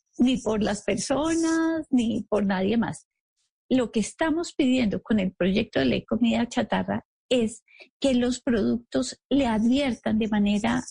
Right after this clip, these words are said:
muy sencilla a las personas esa información. Seguramente el señor Martínez es una persona que tiene un acceso a un nivel educativo muy alto y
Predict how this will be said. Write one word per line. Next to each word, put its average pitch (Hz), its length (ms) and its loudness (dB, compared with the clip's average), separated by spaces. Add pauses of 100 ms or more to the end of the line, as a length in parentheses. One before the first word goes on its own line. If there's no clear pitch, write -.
muy 269 300 4
sencilla 262 680 -2
a 240 80 -2
las 208 240 -2
personas 185 640 -2
esa - 240 2
información. 190 680 -2 (420)
Seguramente 269 500 0
el 330 60 -2
señor 247 320 0
Martínez 269 600 0
es 269 140 -4
una 277 180 0
persona 220 640 0 (260)
que 202 120 2
tiene 190 380 2
un 220 140 2
acceso 220 420 -2
a 214 40 2
un 214 80 2
nivel 214 260 2
educativo 196 580 -2
muy 220 200 2
alto 302 560 -2
y 233 240 2